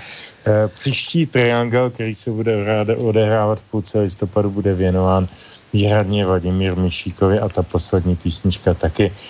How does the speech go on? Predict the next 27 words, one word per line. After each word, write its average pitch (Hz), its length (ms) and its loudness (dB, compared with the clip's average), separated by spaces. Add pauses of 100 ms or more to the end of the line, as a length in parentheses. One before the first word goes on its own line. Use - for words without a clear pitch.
(180)
A 110 80 2
protože 135 560 2
jsme 127 260 0
se 135 180 0
teď 127 240 0
bavili 110 420 0
o 107 60 -2
těch 113 200 -6
genderových 104 640 0
věcech, 101 360 0
tak 101 200 -2
já 104 140 2
si - 160 -6
myslím, 104 400 0 (440)
že 113 500 2
název 107 400 0
té 117 120 -2
písničky, 104 800 0
eh, 98 420 0
tomu 101 300 0
docela 101 520 0
ladí. 90 460 -2 (340)
Jmenuje 107 300 2
se 110 300 0 (100)
Víno, 107 500 2 (300)
ženy, 95 420 -2 (220)
zpěv. - 380 -4